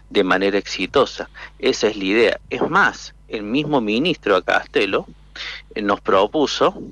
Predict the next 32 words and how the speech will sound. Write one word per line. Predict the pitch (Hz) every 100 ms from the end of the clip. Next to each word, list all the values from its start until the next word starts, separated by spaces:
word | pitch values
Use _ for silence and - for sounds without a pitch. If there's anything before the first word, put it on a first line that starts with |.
| - - - -
eh, | - 98 92
que | 85
nosotros | 80 - 101
tomamos | - 85 101 101 90
esa | 101 104
propuesta | 90 92 113 117 -
y |
le | 87
dijimos | 85 - 98 92
que | -
sí, | - 175 202 - - -
que | -
en | 101
un | 110
plazo | - 117 123 - 117 -
de | 104
no | 101
más | 113 120 123
de | 104
ciento | - 127 - 110
veinte | 123 113 110
días, | 143 156 151 -
entre | 117 -
noventa | 90 95 113 -
y |
ciento | - 113 110
veinte | 107 113 107 110
días, | 156 185 175 - - - -
requiere | 107 104 - 143 139
una | 123
propuesta | - 95 101 127 - 117
innovadora | 104 95 92 92 98 139 208